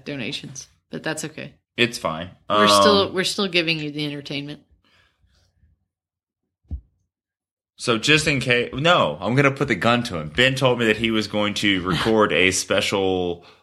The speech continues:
Speaker 2: little blurb to input into further episodes. So now you'll hear from Ben.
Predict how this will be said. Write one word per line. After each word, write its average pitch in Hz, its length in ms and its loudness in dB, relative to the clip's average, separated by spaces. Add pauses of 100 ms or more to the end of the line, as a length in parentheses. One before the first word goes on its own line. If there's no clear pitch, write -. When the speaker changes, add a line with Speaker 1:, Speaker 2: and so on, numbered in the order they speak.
(100)
Speaker 2:
little 104 300 2
blurb 101 480 2 (360)
to 101 460 0
input 107 500 2
into 98 580 0
further 95 360 0
episodes. 120 640 0
So 87 760 2 (260)
now 92 240 2
you'll 101 180 2
hear 98 220 -4
from 90 200 -10
Ben. 101 400 0